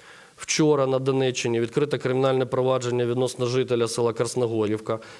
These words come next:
який зайняв посаду першого проректора Маріупольського державного університету. Під час попередніх брифінгів, е, ми інформували про результати роботи Національної поліції з документування фактів організації,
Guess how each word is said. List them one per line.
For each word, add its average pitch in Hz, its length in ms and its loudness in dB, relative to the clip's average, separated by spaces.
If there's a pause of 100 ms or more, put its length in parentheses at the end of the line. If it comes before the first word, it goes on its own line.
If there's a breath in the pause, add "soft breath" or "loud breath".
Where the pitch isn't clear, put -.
який 117 220 -2
зайняв 123 420 0
посаду 139 440 0
першого 127 440 0
проректора 123 640 0 (280 loud breath)
Маріупольського 120 640 0
державного 104 580 0
університету. 101 840 -4 (1200 loud breath)
Під 139 120 -2
час 180 160 2
попередніх 143 520 2
брифінгів, 135 720 0
е, - 20 0
ми 120 220 2
інформували 131 600 2
про 123 180 -2
результати 123 480 -2
роботи 123 380 -2
Національної 117 680 0
поліції 120 600 -2 (380 loud breath)
з 104 160 -2
документування 135 720 0
фактів 131 540 -4
організації, 120 1000 0